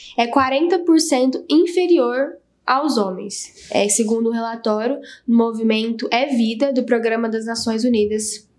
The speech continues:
para o Desenvolvimento. E no período da di-, ditadura militar,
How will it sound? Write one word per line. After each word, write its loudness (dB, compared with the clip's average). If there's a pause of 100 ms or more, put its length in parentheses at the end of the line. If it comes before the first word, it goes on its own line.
(160)
para 2
o 0
Desenvolvimento. 0 (720)
E 2
no 2
período 2
da 4
di-, 0
ditadura 2
militar, 0